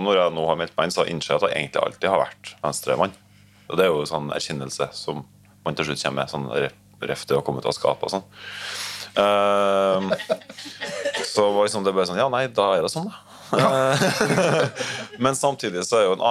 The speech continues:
jeg må jo erkjenne at Venstre framstår jo som det desidert mest anonyme partiet sammenlignet med andre parti. Det er veldig vanskelig for den gjengse personen, da, eller den, altså, han på gata å plassere,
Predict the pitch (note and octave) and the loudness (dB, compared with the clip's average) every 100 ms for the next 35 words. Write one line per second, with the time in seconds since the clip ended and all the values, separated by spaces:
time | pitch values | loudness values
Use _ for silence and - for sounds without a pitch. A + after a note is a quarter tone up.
0 | - A2 G#2+ G#2 F2 - - - F2+ E2+ | 2 2 2 2 2 2 0 -2 0 -2
1 | - F2+ E2 D2+ - E2+ E2+ - G2+ E2+ | 0 0 0 -2 0 4 4 2 0 0
2 | D#2+ - - D#2 D2+ D2 D2+ - - G2 | -2 -8 0 2 2 0 -4 -4 0 0
3 | F2+ E2 E2 - - D#2 - E2 - F2 | 2 -2 -2 -6 -2 -2 -2 -8 -4 -2
4 | E2+ D#2+ D2 C#2 - - D2 C#2+ D2 D#2 | -2 -2 -4 -6 -8 -6 -4 2 2 0
5 | - - E2 D#2 D2 D2 D2 - F2 D#2 | -4 -2 0 -2 -4 -4 -4 -2 -2 -2
6 | E2 A2 G#2+ F2+ E2+ E2 F2 F2+ E2+ - | -2 -2 0 0 0 0 -2 -2 -4 -8
7 | - C#2+ - E2 - - - - - - | -10 -8 0 0 0 -16 -20 -20 -20 -20
8 | _ D#2+ D#2+ D#2+ E2+ E2+ E2 D2+ - - | _ -2 0 0 0 0 -2 -6 -8 -2
9 | D2+ D#2 D#2 D#2 - D#2 - F2+ G#2 G#2+ | 0 2 -2 -8 -8 -8 -2 0 0 2
10 | F#2 - - - E2 E2 D#2+ D#2+ D#2 D#2+ | 0 -2 -8 -4 0 0 0 -2 0 -2
11 | D#2 - - E2 D2+ D#2 E2+ D#2+ D#2 D#2 | -4 -14 -6 -2 -2 0 2 2 0 -2
12 | E2 - - D#2+ D#2 D#2 | -4 -4 -6 -2 2 0